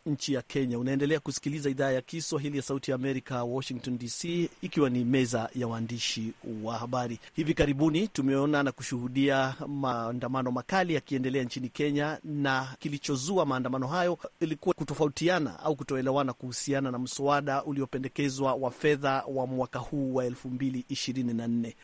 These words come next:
Basi rais alichukua hatua baada ya maandamano hayo na kusitisha kabisa, na kwa hivyo mswada au sheria ya fedha ya mwaka uliopita wa elfu mbili ishirini na tatu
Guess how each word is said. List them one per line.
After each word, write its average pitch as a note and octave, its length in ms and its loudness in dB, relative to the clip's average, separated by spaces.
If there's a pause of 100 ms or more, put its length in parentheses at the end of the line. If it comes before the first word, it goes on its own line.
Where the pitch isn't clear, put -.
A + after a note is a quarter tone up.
Basi D3 340 4
rais C#3+ 220 4
alichukua C#3 420 0
hatua D3+ 460 0
baada C#3 340 -2
ya B2+ 80 -2
maandamano B2+ 420 -2
hayo D3+ 380 -2
na C#3 120 -8
kusitisha C#3+ 580 -4
kabisa, D#3 480 -2 (380)
na C#3+ 120 0
kwa E3 160 2
hivyo F#3+ 440 2 (340)
mswada F#3 720 4 (200)
au G#3+ 180 6
sheria F#3 640 2
ya D#3 180 2
fedha C#3 520 -2
ya C3+ 140 -4
mwaka C#3+ 260 -2
uliopita C3 460 -2
wa B2 60 2
elfu A#2+ 120 -4
mbili C3+ 200 -2
ishirini C#3 260 -4
na B2 80 -2
tatu E3+ 400 0